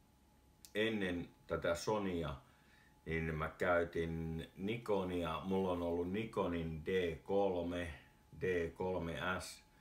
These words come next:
D neljä, D kahdeksansataa E, D kahdeksansataakymmenen. Ja sen jälkeen vaihdoin tähän Sonyin. Ja ennen tota Nikonia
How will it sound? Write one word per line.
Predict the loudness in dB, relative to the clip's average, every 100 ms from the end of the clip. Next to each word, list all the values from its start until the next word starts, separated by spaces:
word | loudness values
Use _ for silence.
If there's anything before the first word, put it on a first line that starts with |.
| -20 -20 -2
D | 0 2 0
neljä, | 0 -2 -2 0 0 -2 -6 -18 -20 -20 -8
D | 0 2 2
kahdeksansataa | 0 0 0 -2 -2 -6 -8 -8 -4 -4 -2
E, | 2 4 2 0 -6 -14 -20 -20 -20 -20 -20 -6
D | -2 0 0 -2
kahdeksansataakymmenen. | -4 -2 -4 -6 -8 -4 -6 -4 -4 -4 -4 -6 -6 -10 -14 -20 -20 -20 -20 -20 -16
Ja | -8
sen | -4 -2 -2
jälkeen | -2 -4 -6 -4
vaihdoin | -4 -4 -6 -8 -8
tähän | -8 -8 -8 -12
Sonyin. | -20 -4 -2 -2 -4 -8 -12 -16 -20 -18 -2
Ja | 0 0 -2
ennen | -2 0 0 -2
tota | -4 -4 -2
Nikonia | -2 -2 -2 0 0 -4